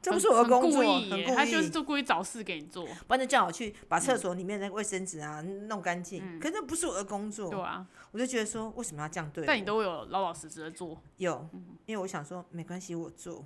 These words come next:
Speaker 2: 嗯。
Speaker 1: 总有一天，你们就知道。
Speaker 2: 就死定了。
Speaker 1: <laughs> 对，
Speaker 2: 对。
Speaker 1: 就是我，我为了想要保有这份工作，其实我也是忍耐，
Speaker 2: 嗯。
Speaker 1: 但其实我也做得不够好，那个时候我也不敢对抗，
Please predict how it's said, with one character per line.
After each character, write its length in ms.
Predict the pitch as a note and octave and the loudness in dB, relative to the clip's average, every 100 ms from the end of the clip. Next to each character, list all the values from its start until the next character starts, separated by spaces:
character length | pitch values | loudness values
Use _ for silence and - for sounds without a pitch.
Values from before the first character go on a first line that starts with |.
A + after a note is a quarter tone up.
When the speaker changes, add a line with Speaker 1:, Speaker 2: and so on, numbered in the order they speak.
| C#3+ | -12
Speaker 2:
嗯。 240 | F#3+ F3+ F3 F3 _ _ _ - | -12 -12 -16 -20 _ _ _ -6
Speaker 1:
总 160 | G3 | -2
有 80 | F#3 | -2
一 80 | F3+ | -2
天， 440 | G3 E3+ F3+ F#3 - - - - - - _ | 0 2 2 -2 -10 -20 -20 -18 -20 -20 _
你 80 | E3+ | -6
们 100 | D#3+ | -2
就 80 | G3 | -2
知 200 | F#3+ F3 | -2 2
道。 120 | G3 | 8
Speaker 2:
就 80 | G#3 | 8
死 140 | G3 G3 | 8 4
定 200 | A#3 G3 | 2 2
了。 220 | F3 F#3 | -2 8
Speaker 1:
<laughs> 20 | |
对， 200 | D4 C4+ | 12 12
Speaker 2:
对。 200 | F#3+ E3+ | 10 0
Speaker 1:
就 120 | - G4 | -2 0
是 120 | F4 - - - | 0 -4 -16 -18
我， 160 | - - G3+ G#3+ | -18 -20 -18 -4
我 120 | G3+ | 4
为 140 | B3 | 8
了 60 | C4 | 8
想 120 | A3+ | 6
要 60 | G3+ | 4
保 160 | G3 | 4
有 60 | E3 | 2
这 60 | F3 | 0
份 160 | F3+ | -4
工 180 | F3 E3+ | -4 -4
作， 140 | F3 | -6
其 180 | D#3 - | -6 -6
实 80 | F3+ | -2
我 120 | F3 | -2
也 60 | C#3 | -2
是 140 | D3+ | -4
忍 140 | D3+ G#2 D3 | -8 -10 -14
耐， 200 | D3+ - | -14 -14
Speaker 2:
嗯。 220 | F#3+ F#3+ F3 | -14 -8 6
Speaker 1:
但 260 | C#4 G#3+ - - - | 6 6 -2 -20 -8
其 140 | A#3 | -6
实 100 | A#3 | -2
我 100 | A#3 | 2
也 100 | A3 | 2
做 160 | E3+ G3+ | 0 -2
得 80 | C#3+ | -4
不 140 | E3+ | -6
够 180 | G3 F3 | 0 0
好， 320 | D#3+ C3+ F3+ G#3 | 0 -10 -10 -6
那 80 | |
个 80 | A#3 | -4
时 80 | G#3 | -2
候 80 | G3 | 0
我 80 | F3 | 0
也 60 | |
不 140 | E3+ F#3 | 0 -4
敢 240 | D#3+ C3+ C3 _ _ _ | -4 -6 -12 _ _ _
对 160 | - G3 | 2 2
抗， 240 | - - | 2 -6